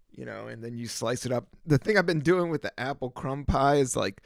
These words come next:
I've been doing these micro slices, so I'm like, "Oh, I'm not eating that much," and I'm, now I'm, like,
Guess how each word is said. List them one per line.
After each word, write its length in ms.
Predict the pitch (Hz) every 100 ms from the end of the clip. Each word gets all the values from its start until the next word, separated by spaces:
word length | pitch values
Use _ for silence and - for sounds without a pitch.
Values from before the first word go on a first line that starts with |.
| - - _
I've 160 | - 120
been 180 | 147 131
doing 340 | 143 143 139
these 240 | 135 120 123
micro 440 | 123 147 - 165
slices, 680 | - - 143 151 - 156 151
so 140 | 160
I'm 140 | 139 135
like, 240 | 127 -
"Oh, 120 | 190 277
I'm 100 | 381
not 200 | 349 -
eating 300 | 190 190 190
that 180 | 196 180
much," 360 | 170 208 214
and 140 | - 156
I'm, 260 | 170 156
now 280 | 120 147 165
I'm, 100 | 160
like, 320 | 151 131 -